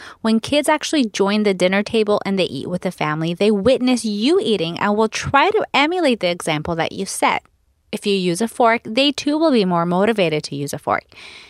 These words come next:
If they see you saying please when passing the bread, they too will do the same.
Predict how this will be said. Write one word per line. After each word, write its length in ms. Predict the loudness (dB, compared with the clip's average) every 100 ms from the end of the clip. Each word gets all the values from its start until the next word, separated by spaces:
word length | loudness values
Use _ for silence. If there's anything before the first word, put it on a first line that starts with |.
| _
If 140 | -4
they 160 | 0 0
see 340 | 0 0 2
you 100 | 2
saying 340 | 0 0 -2 -2
please 520 | -2 0 2 2 2
when 160 | 0 -2
passing 380 | -2 -4 -4
the 100 | -4
bread, 360 | 0 2 2 2
they 160 | 0 -4
too 260 | -6 -8
will 160 | -4 -4
do 160 | -2
the 100 | -4
same. 440 | -4 -2 -2 -2